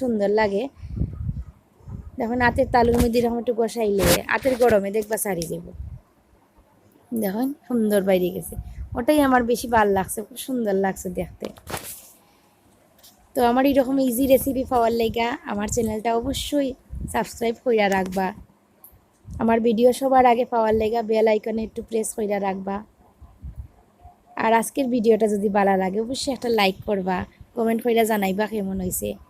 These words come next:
আর তরমুজ তো আমার খুব ফেভারিট ফল, তো কার কার আমার মতো তরমুজ ভালো পাইন অবশ্যই আমারে কমেন্ট কইরা জানাইবা। তো সবাই ভালো থাকবা, আবার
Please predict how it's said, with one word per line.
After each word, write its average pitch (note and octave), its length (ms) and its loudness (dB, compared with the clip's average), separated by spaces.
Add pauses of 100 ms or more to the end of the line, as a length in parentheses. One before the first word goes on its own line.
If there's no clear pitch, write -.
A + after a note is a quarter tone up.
(960)
আর A3 80 2 (100)
তরমুজ C4 400 4
তো D4 120 2
আমার B3 200 4
খুব A#3+ 160 -6
ফেভারিট G#3 460 2
ফল, F3 180 -4 (420)
তো - 40 -8 (100)
কার C4+ 200 4
কার D4 200 2
আমার C4+ 200 0
মতো C4 160 -6 (200)
তরমুজ C4+ 420 2
ভালো G#3+ 240 4
পাইন G#3 180 0 (120)
অবশ্যই C4+ 380 -4
আমারে G#3 260 -2
কমেন্ট F#3+ 240 -6
কইরা G3 240 0
জানাইবা। F3+ 380 -6 (1700)
তো - 60 -6 (100)
সবাই G#3 200 -2 (120)
ভালো A3 140 4 (100)
থাকবা, G#3+ 300 -4 (580)
আবার G#3+ 160 2